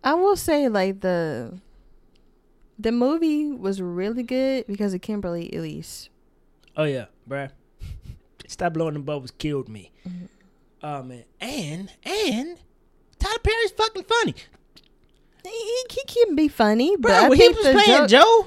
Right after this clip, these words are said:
Speaker 2: bruh, the
Speaker 1: Yeah.
Speaker 2: old, the old man in the house.
Speaker 1: Yeah.
Speaker 2: C-, come on, bruh. And you know what else?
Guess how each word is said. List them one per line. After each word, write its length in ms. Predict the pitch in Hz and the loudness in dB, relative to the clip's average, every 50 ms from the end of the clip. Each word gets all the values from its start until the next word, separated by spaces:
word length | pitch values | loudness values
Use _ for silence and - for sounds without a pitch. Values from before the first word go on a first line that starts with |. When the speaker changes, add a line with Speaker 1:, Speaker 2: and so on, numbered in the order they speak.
| - - | -2 4
Speaker 2:
bruh, 340 | 208 277 320 254 185 135 123 | 6 6 8 8 4 2 -2
the 60 | 131 143 | -2 2
Speaker 1:
Yeah. 180 | 190 208 202 240 | 2 6 8 8
Speaker 2:
old, 340 | 277 277 302 302 269 226 214 | 6 6 4 -2 -4 -4 0
the 140 | 208 220 208 | 2 4 6
old 300 | 214 247 277 269 277 254 | 6 8 8 6 6 4
man 260 | 226 240 254 254 262 262 | 0 0 0 0 0 0
in 60 | 240 | -2
the 80 | 220 170 | -2 -2
house. 460 | - 233 269 302 330 - - - - - - | -2 -2 -2 -2 -4 -6 -10 -14 -18 -14 -10
Speaker 1:
Yeah. 420 | 254 262 262 254 226 208 196 202 - _ _ _ _ _ | -8 -6 -4 -4 -6 -6 -8 -10 -12 _ _ _ _ _
Speaker 2:
C-, 60 | - _ _ _ | -20 _ _ _
come 140 | - 214 214 | -10 -8 -6
on, 160 | 202 175 143 | -6 -6 -6
bruh. 240 | 135 139 139 139 131 - _ _ _ _ _ _ _ _ _ _ _ _ _ _ - | -6 -6 -6 -8 -10 -12 _ _ _ _ _ _ _ _ _ _ _ _ _ _ -2
And 400 | 175 185 202 214 220 240 269 226 | 2 2 2 2 2 -2 -4 -6
you 140 | 170 156 156 | -6 -6 -6
know 180 | 156 165 170 170 | -4 -4 -4 -4
what 140 | 165 147 | -4 -4
else? 420 | 147 147 165 202 330 - - - | -6 -6 -6 -8 -8 -10 -16 -20